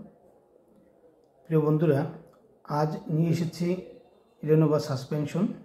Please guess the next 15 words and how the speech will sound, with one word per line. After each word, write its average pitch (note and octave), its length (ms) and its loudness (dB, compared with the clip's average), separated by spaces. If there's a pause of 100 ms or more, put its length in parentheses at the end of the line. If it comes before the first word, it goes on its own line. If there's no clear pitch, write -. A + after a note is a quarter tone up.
(140)
যাকে D3 240 0
আমরা C#3 180 0
সেরাপো C#3 360 0
বলে D3+ 200 2
থাকি। E3 340 -2 (840)
এর E3+ 200 2
জেনেরিক E3+ 460 2
নাম E3 460 2 (240)
প্যারাসিটামল D3+ 560 0
বিপি D#3+ 580 0
একশো C#3 240 -8
বিশ C#3 260 -2
এমজি। C#3+ 340 0 (1800)
এটি C#3+ 200 -2
প্রস্তুত D#3+ 360 -2